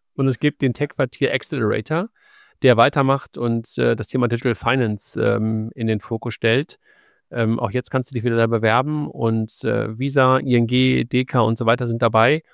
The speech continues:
Ich glaube, auch aus unserem Team ist Miriam, glaube ich, in der Jury, glaube ich, dabei für das Thema Embedded Finance. Bist du manchmal noch im Tech-Quartier oder ist es für dich eher langweilig geworden?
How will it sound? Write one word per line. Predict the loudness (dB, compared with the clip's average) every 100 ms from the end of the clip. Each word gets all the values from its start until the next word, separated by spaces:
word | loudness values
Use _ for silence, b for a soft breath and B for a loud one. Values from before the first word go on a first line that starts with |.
| b _
Ich | -2
glaube, | 2 4 4
auch | 2 -2 -8
aus | -10
unserem | -8 -2 -2
Team | -2 -2 -2
ist | 0
Miriam, | 0 2 2 0 0
glaube | -2 -2
ich, | 0
in |
der | 0 -2
Jury, | -2 -2 -2
glaube | 0 -2 -2
ich, |
dabei | -4 -2 0 0
für | 0 -2
das | -4
Thema | 0 2 2
Embedded | 2 0 -2
Finance. | 0 0 2 -2 -4 -12 _ _
Bist | 0
du | 4
manchmal | 4 6
noch | 4
im | 2
Tech-Quartier | -2 -8 -10 -2 0 2
oder | 2
ist | 2
es | 0 -4
für | -2
dich | 0 -2 -8 -10 -14 _ _
eher | 2 4
langweilig | 4 4 0 -2 -4
geworden? | -4 -4 -4